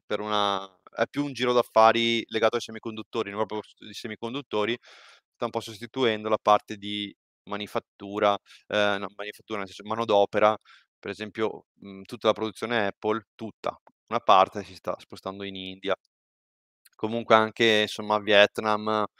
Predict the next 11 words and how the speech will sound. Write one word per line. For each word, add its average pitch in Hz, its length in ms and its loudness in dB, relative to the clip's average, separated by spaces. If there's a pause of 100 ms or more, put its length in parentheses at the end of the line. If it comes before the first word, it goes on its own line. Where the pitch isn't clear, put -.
(420)
ehm, 98 680 2 (540)
e 92 100 -10
altri 92 680 -2 (200)
stati 92 1120 -6
vicini 101 760 -10 (360)
cominciano 104 380 -6
a - 20 -2
essere 107 220 -8
importanti 104 1000 0
per 107 340 4
la, 87 560 2